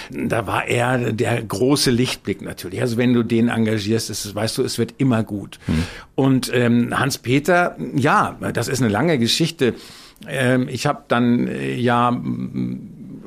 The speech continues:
Speaker 1: in den, äh, Ende der siebziger hab ich eben halt angefangen, ähm, Theater zu spielen. Wir hatten
Speaker 2: Zickzack,
Speaker 1: eine,
Speaker 2: ne?
Speaker 1: das war eine, wir haben Kindertheater
Speaker 2: Genau.
Speaker 1: gemacht, ja. Äh, aber Kindertheater im Grunde nicht, weil wir Kinder so sehr liebten,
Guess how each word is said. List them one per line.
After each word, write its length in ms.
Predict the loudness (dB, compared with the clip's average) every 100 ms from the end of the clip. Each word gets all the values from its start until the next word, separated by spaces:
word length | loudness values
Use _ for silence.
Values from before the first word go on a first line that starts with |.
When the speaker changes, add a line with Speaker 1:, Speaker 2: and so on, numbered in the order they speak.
| -18
Speaker 1:
in 220 | -4 0
den, 260 | 2 2 0
äh, 160 | -6
Ende 260 | -2 2 4
der 120 | 4
siebziger 680 | 2 0 -2 -2 2 2 2 2
hab 220 | 0 0
ich 160 | 0
eben 220 | 2 2 4
halt 200 | 2 2
angefangen, 720 | 2 2 0 0 4 4 2 -6 -20 -4
ähm, 480 | 0 2 2 0 -4
Theater 440 | -4 -2 -2 -2 -4
zu 140 | -4
spielen. 580 | -6 -2 2 4 4 4
Wir 80 | 2
hatten 160 | 4
Speaker 2:
Zickzack, 200 | 2 2
Speaker 1:
eine, 200 | 2 2 0
Speaker 2:
ne? 280 | -4 -2 -2
Speaker 1:
das 160 | 0 2
war 160 | 2
eine, 220 | 4 2 2 0
wir 120 | 2
haben 140 | 0 2
Kindertheater 680 | 2 2 2 0 0 2
Speaker 2:
Genau. 200 | 2 4 4
Speaker 1:
gemacht, 220 | 2 0
ja. 240 | 0 0 -2 -10 -12 -8 0
Äh, 60 |
aber 440 | 4 4 4 2 2
Kindertheater 600 | 2 4 2 0 0 2
im 120 | 2
Grunde 180 | 4 4
nicht, 160 | 4
weil 140 | 4 2
wir 100 | 2
Kinder 320 | 2 4 4
so 160 | 2 2
sehr 220 | 4 4
liebten, 640 | 4 2 0 0 2 0